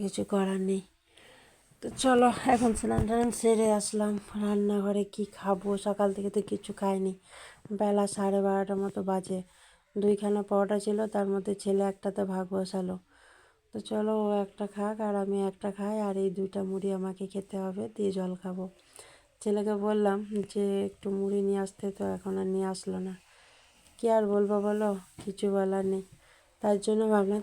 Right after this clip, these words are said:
তাড়াতাড়ি করে আলু ভাত বসিয়ে দিই, আর এইটুকুন খেলে, উম, আলু ভাতটা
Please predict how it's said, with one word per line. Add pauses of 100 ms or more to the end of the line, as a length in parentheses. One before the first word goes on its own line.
তাড়াতাড়ি
করে (120)
আলু
ভাত
বসিয়ে
দিই, (520)
আর (100)
এইটুকুন (120)
খেলে, (280)
উম, (760)
আলু
ভাতটা